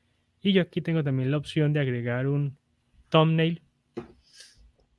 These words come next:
Tenía por aquí uno.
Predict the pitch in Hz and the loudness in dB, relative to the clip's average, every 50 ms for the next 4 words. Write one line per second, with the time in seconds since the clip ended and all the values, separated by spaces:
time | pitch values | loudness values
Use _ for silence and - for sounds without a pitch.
0 | _ _ _ _ _ _ _ _ _ - _ _ _ _ _ _ _ _ _ _ | _ _ _ _ _ _ _ _ _ -20 _ _ _ _ _ _ _ _ _ _
1 | - - - - 135 120 120 131 135 - 160 139 131 - - - 151 139 139 135 | -20 -20 -14 -12 -10 -8 -8 -8 -4 -2 -2 -2 -2 -6 -6 -2 -2 0 2 2
2 | 131 143 143 - | 0 0 -2 -6